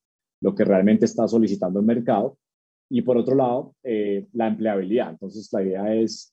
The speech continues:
financiar, guiar, eh, o asesorar en qué estudiar y después conectarlos con empresas que estén dispuestos a contratarlos. Todo este financiamiento se logra a través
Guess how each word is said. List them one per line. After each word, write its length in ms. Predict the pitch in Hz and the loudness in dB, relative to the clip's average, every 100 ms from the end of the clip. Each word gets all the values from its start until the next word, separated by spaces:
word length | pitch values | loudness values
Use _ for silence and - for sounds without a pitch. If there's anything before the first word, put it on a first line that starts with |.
| _ | _
financiar, 600 | - 110 101 101 160 180 175 _ _ _ | -2 0 0 2 2 2 -6 _ _ _
guiar, 480 | - 120 139 156 - - _ _ _ - | -4 0 2 0 -4 -12 _ _ _ -8
eh, 200 | 113 107 | -4 -4
o 100 | 104 | -4
asesorar 440 | 101 101 104 104 | -6 -4 -2 0
en 100 | 117 | 0
qué 80 | 131 | -4
estudiar 480 | - 131 156 175 170 | -2 2 4 2 -2
y 380 | 131 117 110 - | -2 0 0 -4
después 380 | 104 - 104 - | -8 -6 -8 -4
conectarlos 520 | 120 - 98 107 113 | -4 -4 -6 -6 -4
con 140 | 120 | -2
empresas 420 | 98 92 92 113 | -2 -4 -8 -8
que 60 | - | -10
estén 180 | - 95 | -10 -10
dispuestos 440 | 92 - - - | -4 -4 -4 -4
a 80 | - | -4
contratarlos. 920 | 101 90 87 113 120 160 175 - - _ _ | -4 -2 0 2 4 4 2 -6 -16 _ _
Todo 140 | 127 | 4
este 160 | 135 165 | 4 4
financiamiento 800 | 139 127 107 113 107 107 98 123 | 6 6 6 4 4 4 2 2
se 120 | 117 | 4
logra 220 | 101 110 | 4 2
a 80 | 104 | 0
través 600 | 110 101 95 87 - | 0 0 -2 -4 -14